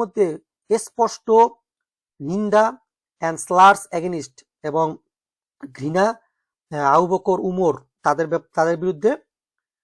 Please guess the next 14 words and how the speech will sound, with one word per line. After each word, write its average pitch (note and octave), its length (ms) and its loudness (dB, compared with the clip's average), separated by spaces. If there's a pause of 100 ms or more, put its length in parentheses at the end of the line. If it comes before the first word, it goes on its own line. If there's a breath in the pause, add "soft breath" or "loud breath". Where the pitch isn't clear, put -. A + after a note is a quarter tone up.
(360)
স্পষ্ট - 460 -6 (800)
ইনসাল্ট F#3+ 520 2 (100)
এবং D#3+ 120 -10 (100)
ঘৃণা D#3+ 200 -4 (120)
এই D#3+ 40 -6
বইয়ে D3+ 320 -4
আছে। G#3 180 -4 (420)
And F3 180 4 (100)
it - 80 -16 (120)
contains G#3+ 460 0 (140)
contradiction, F3+ 560 -4
এবং D3+ 120 -6 (120)
এই F3 80 -6
বইটি F3+ 340 -10